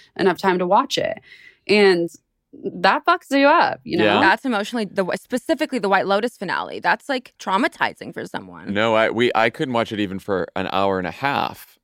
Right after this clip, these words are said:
Speaker 2: And, uh, I had to, like, plug in my phone and I just left it somewhere because I was
Speaker 3: Yeah.
Speaker 2: like, "I can't even pick up my phone because,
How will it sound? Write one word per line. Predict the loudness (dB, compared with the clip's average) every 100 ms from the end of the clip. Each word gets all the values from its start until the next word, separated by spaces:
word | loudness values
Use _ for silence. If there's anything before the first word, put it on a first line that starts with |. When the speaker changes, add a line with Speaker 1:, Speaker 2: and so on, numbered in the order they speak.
| -2
Speaker 2:
And, | 0 2 0 -6 -12 _ 0
uh, | 2 2 0
I | -4
had | -4
to, | -2
like, | -2 -4
plug | -2 0
in | 2
my | 0 -4
phone | -2 0 2 0 -4 -6
and | -6
I |
just | -8 -6
left | -2 -2 -4
it | -10
somewhere | -12 -12 -10 -10
because | -8 -6 -2
I | -2
was | -2
Speaker 3:
Yeah. |
Speaker 2:
like, | -4
"I | -4
can't | -6 -6 -4 -6 -8
even | -10 -10 -10
pick | -10 -10
up |
my | -10
phone | -10 -8 -8
because, | -10 -8 -8 -8 -16